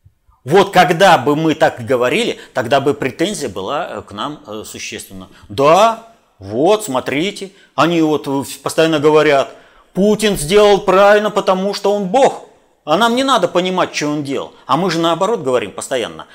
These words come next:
«Понимайте политику, понимайте управление в с-, на всех уровнях, внутренней, внешней и глобальной политики.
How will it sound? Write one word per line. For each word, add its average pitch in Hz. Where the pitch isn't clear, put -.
«Понимайте 220
политику, 165
понимайте 233
управление 220
в -
с-, -
на 202
всех 240
уровнях, 151
внутренней, 175
внешней 208
и 240
глобальной 208
политики. 170